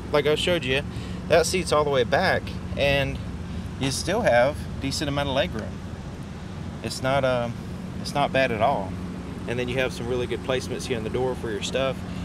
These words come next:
especially the cup holders. I mean, I like the way you got your hand here, and I mean, the, <laughs> the cup is right there. So let me go ahead and hop in the back seat.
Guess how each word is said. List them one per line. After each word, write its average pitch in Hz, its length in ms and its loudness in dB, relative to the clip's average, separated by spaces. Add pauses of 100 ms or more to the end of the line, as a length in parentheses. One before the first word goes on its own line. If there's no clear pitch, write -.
(120)
especially 160 400 -2
the 95 80 -6
cup 135 160 2
holders. 101 420 -4
I 101 40 0
mean, 104 100 -2
I 113 120 0
like 139 200 0
the 117 80 -2
way 113 240 2 (400)
you 110 60 -4
got 139 220 6
your 143 120 0
hand 139 260 2
here, 117 420 0
and 113 180 0
I 113 40 0
mean, 113 160 0
the, 107 80 -2
<laughs> - 500 -6
the 156 80 4
cup - 380 -2
is 127 160 -4
right 127 240 2
there. 104 280 -2 (1300)
So 151 320 6 (100)
let 190 100 -2
me 226 80 0
go 190 100 6
ahead 165 160 6
and 123 80 -4
hop 143 220 2
in 143 80 -2
the 127 60 -2
back 127 280 4
seat. 107 240 -4